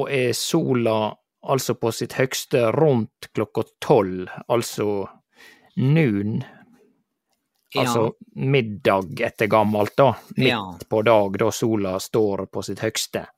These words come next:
Speaker 2: Ja, du vet, mine besteforeldre, de åt middag klokka tolv.
Speaker 1: Ja da, og det
Speaker 2: Ja.
Speaker 1: er jo middag,
Speaker 2: Det,
Speaker 1: det,
Speaker 2: ja,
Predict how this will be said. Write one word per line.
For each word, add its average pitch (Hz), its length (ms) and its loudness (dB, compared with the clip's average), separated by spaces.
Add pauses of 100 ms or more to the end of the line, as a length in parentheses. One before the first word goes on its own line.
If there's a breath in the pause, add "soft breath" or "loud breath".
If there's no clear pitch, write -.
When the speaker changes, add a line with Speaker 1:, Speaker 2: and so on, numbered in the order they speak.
(120)
Speaker 2:
Ja, 113 260 -6
du 101 100 -6
vet, 143 220 2
mine 151 280 0
besteforeldre, 156 760 0
de 170 160 2
åt 151 280 -2
middag 127 580 -2 (280)
klokka 120 240 -4
tolv. 123 360 -2 (720)
Speaker 1:
Ja 131 220 4
da, 180 120 4
og 165 200 0
det 156 60 4
Speaker 2:
Ja. 139 80 4
Speaker 1:
er 147 220 4
jo 117 120 4
middag, 110 500 0
Speaker 2:
Det, 127 80 -10
Speaker 1:
det, 147 180 2
Speaker 2:
ja, - 80 2